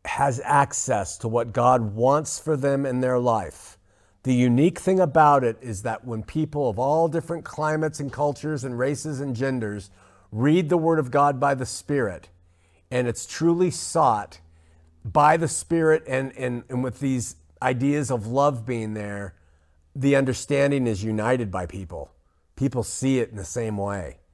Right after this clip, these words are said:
in this mystical sort of spiritual union that occurs, that people reading in Germany and people reading here in Salt Lake who are seekers, they read that scripture and they come to understand it saying the same thing.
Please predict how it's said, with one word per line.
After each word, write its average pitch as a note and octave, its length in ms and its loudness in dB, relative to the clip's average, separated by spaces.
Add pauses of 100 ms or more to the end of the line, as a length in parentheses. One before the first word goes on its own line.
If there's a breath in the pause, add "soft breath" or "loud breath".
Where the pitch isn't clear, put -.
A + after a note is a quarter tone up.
(220)
in A2 140 -4
this G2 160 -8
mystical C3 640 -2
sort C3 320 -6
of G2+ 100 -8
spiritual C#3+ 540 -4
union A#2 480 -2
that G2+ 140 -6
occurs, G#2 580 -2 (400 soft breath)
that A2 260 -2 (220 soft breath)
people C#3+ 300 2
reading C3+ 400 0
in A2 160 0
Germany C#3+ 460 0
and A#2 60 -2
people B2+ 300 -2
reading C3 300 -2
here B2 100 -4
in A2+ 100 -4
Salt B2 360 -2
Lake A#2+ 340 0 (240 soft breath)
who B2 140 -4
are G#2+ 100 0
seekers, A2+ 500 -4
they A2+ 120 -2
read B2 260 0
that A2+ 240 -2
scripture - 480 -6
and G2 80 -10
they G2 80 -8
come A#2 240 -6
to G#2+ 160 -6
understand G#2 640 -8
it - 100 -14
saying G#2 320 -6
the F#2+ 80 -12
same G2+ 380 -10
thing. F#2+ 380 -10